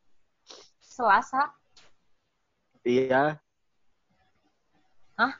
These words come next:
Speaker 1: Kan lebarannya Sab-, kan lebarannya Minggu.
Speaker 2: Ya masa pulang Ming-, pulangnya Minggu juga.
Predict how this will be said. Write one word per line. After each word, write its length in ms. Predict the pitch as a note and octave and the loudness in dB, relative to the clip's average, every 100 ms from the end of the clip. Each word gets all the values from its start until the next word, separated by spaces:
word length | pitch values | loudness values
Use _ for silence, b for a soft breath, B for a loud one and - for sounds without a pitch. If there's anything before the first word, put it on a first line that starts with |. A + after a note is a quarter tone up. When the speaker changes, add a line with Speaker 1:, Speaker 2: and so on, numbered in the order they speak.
| _ _ | _ _
Speaker 1:
Kan 160 | C#4+ | 0
lebarannya 540 | - C4+ D4+ D#4 D4+ F4 | 0 6 8 8 4 2
Sab-, 400 | F4 - - - | 2 2 -4 -4
kan 120 | E4+ | -2
lebarannya 380 | E4+ D#4+ E4 E4+ | 2 4 4 2
Minggu. 460 | F#4+ F#4+ C4 A3 - _ _ _ _ _ _ _ _ _ _ _ _ _ _ _ - - - - | -4 -6 -6 -8 -8 _ _ _ _ _ _ _ _ _ _ _ _ _ _ _ -20 -20 -20 -6
Speaker 2:
Ya 100 | A#2+ | -2
masa 320 | B2 B2 G3 | 0 2 0
pulang 320 | F#3 D3 C#3 D3 | 0 2 2 0
Ming-, 240 | D#3 F3+ | -4 -6
pulangnya 480 | - C3+ C3 C3 E3 | -2 -2 -2 -4 -4
Minggu 240 | E3 C3 | -4 -4
juga. 380 | A#2+ G#2+ G#2 B2+ | -6 -8 -8 -10